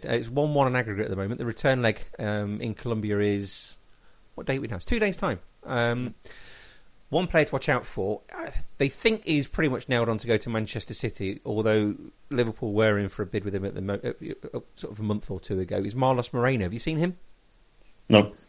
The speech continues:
Speaker 1: God, he's an absolute little beast of a player. Uh,
Speaker 2: Mm.
Speaker 1: he's strong, he's skillful, um, he can score, he's quite unselfish as well. He looks an absolute beast
Speaker 2: Mm.
Speaker 1: in years to come.
Speaker 2: I think at the moment, um,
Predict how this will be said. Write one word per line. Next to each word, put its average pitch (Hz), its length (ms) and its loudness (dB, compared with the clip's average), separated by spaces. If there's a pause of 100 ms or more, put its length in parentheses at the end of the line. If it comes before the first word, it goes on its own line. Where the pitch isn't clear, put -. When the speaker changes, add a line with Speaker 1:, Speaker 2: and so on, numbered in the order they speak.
(140)
Speaker 1:
God, - 300 -12
he's - 220 -8
an 104 80 -8
absolute 107 420 -4
little 110 180 -2
beast 127 320 -2
of 95 80 -4
a 90 60 -6
player. 92 260 -6 (500)
Uh, 107 260 4
Speaker 2:
Mm. 101 120 4 (120)
Speaker 1:
he's 113 500 0
strong, 143 460 4
he's 107 180 -4
skillful, 127 680 0 (100)
um, 104 720 -2
he - 80 -10
can 98 200 -8
score, 131 560 2
he's 104 320 -6
quite 117 320 -2
unselfish 107 760 -4
as 104 100 -10
well. 107 180 0
He 110 140 -4
looks 107 240 -4
an 113 120 -14 (180)
absolute 120 600 -8 (380)
beast - 380 -8 (680)
Speaker 2:
Mm. 104 380 8
Speaker 1:
in 113 100 0
years 107 180 2
to - 60 -14
come. 107 160 -4 (1000)
Speaker 2:
I 120 40 8
think - 420 8
at - 140 4
the 151 40 10
moment, 131 600 12
um, 101 360 8